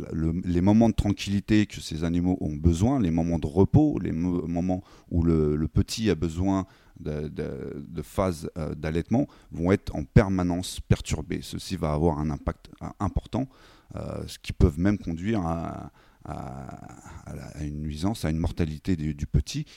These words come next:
qui n'aura pas emmagasiné suffisamment d'énergie pour pouvoir faire son voyage sur sa zone de, de nourrissage.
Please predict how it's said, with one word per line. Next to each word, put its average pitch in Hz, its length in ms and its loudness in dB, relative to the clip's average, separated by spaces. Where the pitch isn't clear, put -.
qui - 120 -8
n'aura 73 240 -2
pas 98 180 0
emmagasiné 82 840 -2
suffisamment 110 680 4
d'énergie 85 420 2
pour - 160 0
pouvoir 80 340 2
faire - 220 -2
son 82 140 -4
voyage 80 520 0
sur - 220 -10
sa 82 120 -6
zone 82 200 -2
de, 78 380 2
de 73 180 -6
nourrissage. 69 560 -12